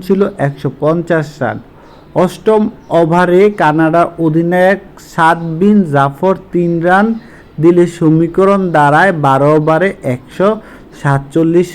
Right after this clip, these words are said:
রানের। যুক্তরাষ্ট্র প্রায় এই অসম্ভব সমীকরণ মিলিয়ে ফেলে চোদ্দ বল বাকি থাকতেই। তাতে কানাডার বোলারদের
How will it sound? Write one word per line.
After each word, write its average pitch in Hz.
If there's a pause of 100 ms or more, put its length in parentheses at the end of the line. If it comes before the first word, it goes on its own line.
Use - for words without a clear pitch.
রানের। 113 (120)
যুক্তরাষ্ট্র 190 (140)
প্রায় 185 (120)
এই 170 (260)
অসম্ভব 214 (140)
সমীকরণ 185 (180)
মিলিয়ে 175 (500)
ফেলে 175 (140)
চোদ্দ 175 (180)
বল 190 (220)
বাকি 143 (180)
থাকতেই। 127 (560)
তাতে 180 (160)
কানাডার 180 (160)
বোলারদের 160